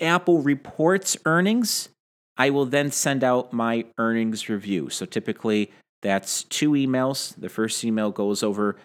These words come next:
the major themes to Apple's earnings. And then the second email goes over my full notes. So everything that jumped out me about earnings, I put it down. Uh, so earnings is a busy time for Above Avalon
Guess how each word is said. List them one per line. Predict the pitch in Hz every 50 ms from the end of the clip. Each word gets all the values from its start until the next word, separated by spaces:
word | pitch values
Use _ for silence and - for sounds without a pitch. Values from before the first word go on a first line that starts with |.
| _ _ _
the | - 98
major | 98 104 104 110 104 - - 110 101
themes | - - - 117 110 120 131 151 170 175 170 - - - - _ _ -
to | - 135 131
Apple's | 123 120 120 - 131 123 - 131
earnings. | 127 127 127 131 127 123 - - - - - _ _ _
And | - 95
then | 110 104 104
the | 104 101
second | - - - 139 139 139 - 127 107 -
email | 113 110 110 110 101 98
goes | 95 - 107 104 98 -
over | 110 98 92 104 95
my | 95 98 101 98 92
full | - - - - 113 110 110 107
notes. | 98 92 92 78 - - - -
So | - - 90 - - _
everything | 143 151 151 160 160 151 - 151 143 139 135 131 - - _ _ _
that | 110 107 98
jumped | 92 - - 127 120 120 113 -
out | 120 117 110 98
me | 104 104 104 104
about | - 95 - 92 92 90
earnings, | 98 110 117 113 110 113 110 - - - _ _ _ _ _ _ _ _ _ _
I | 80 85
put | - _ - 110 107
it | 95 -
down. | 78 - - - - _ _ _ _ _ _ _ _ _
Uh, | 73 71 76
so | - - - 98 87 90 - -
earnings | - 143 147 151 156 156 147 139 -
is | 135 120 131
a | 127 123
busy | 120 - 151 135 156 143
time | - - 139 131 127 131 135 131
for | - - - 123 117 117 76
Above | 101 95 117 110 107 95 101
Avalon | - 113 123 131 143 151 151 156 170 165